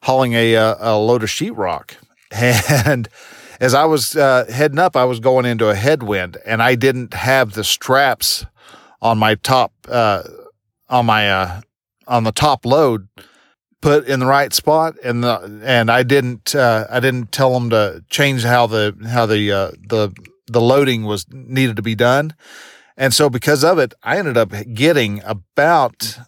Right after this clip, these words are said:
six boards that were damaged because the wind would sit there and fleck at 'em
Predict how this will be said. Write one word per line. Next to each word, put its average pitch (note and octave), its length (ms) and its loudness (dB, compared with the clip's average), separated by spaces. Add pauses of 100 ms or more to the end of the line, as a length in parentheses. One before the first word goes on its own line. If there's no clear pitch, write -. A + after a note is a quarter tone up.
(240)
six - 440 -2
boards B2 520 2
that A2+ 140 -2
were G#2+ 100 -6
damaged C3 500 -2
because A#2 280 -2
the A2+ 60 -2
wind A#2+ 440 -2
would A2 100 -6
sit - 200 -4
there A#2+ 160 2
and G#2+ 160 -4
fleck C3 340 0
at D3 160 2
'em C#3+ 140 -2